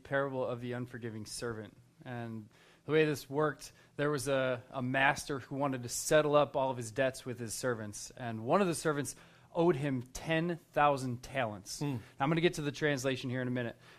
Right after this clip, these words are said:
Speaker 1: uh, but he was, <clears throat> he was owed ten thousand talents. In those times, a regular working laborer who worked six days a week and took a Sabbath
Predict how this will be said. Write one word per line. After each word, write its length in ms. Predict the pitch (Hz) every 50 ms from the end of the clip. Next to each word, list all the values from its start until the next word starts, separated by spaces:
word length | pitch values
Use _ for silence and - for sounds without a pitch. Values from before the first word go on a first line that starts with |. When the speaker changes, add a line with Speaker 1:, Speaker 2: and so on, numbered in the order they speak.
| - -
Speaker 1:
uh, 120 | 123 120
but 100 | 123 139
he 160 | 120 123 156
was, 180 | 147 135 123 - - -
<clears throat> 80 | -
he 840 | 143 139 131 107 - - - - - _ _ _ _ _ _ - -
was 120 | 147 135
owed 140 | 165 160 - -
ten 260 | - 147 180 180 170
thousand 500 | 170 170 151 151 147 135 143 131 120 -
talents. 520 | - - 143 123 113 101 95 - - - - _ _ _ - _ _ _
In 280 | 156 170 185 196 190 165
those 300 | 170 185 185 185 185 -
times, 520 | - - 143 117 113 117 123 139 131 - - - - - - - _ -
a 400 | 143 139 135 135 135 135 131 131 - - - _ _
regular 480 | - 123 139 160 165 180 196 180 180 165
working 760 | 139 123 120 123 135 143 151 147 - 147 139 135 131 131 127 123 - _ _ _ _ _ - - 117
laborer 560 | 120 135 143 143 123 123 117 110 107 117 117 - _ _ _
who 100 | 143 135
worked 240 | 131 131 123 - -
six 280 | - - 156 156 -
days 260 | - - 151 147 135 139
a 40 |
week 220 | 135 135 139 135 135
and 100 | 120 117
took 160 | - 139 127
a 40 | 143
Sabbath 440 | 123 - 139 127 127 123 127 123 123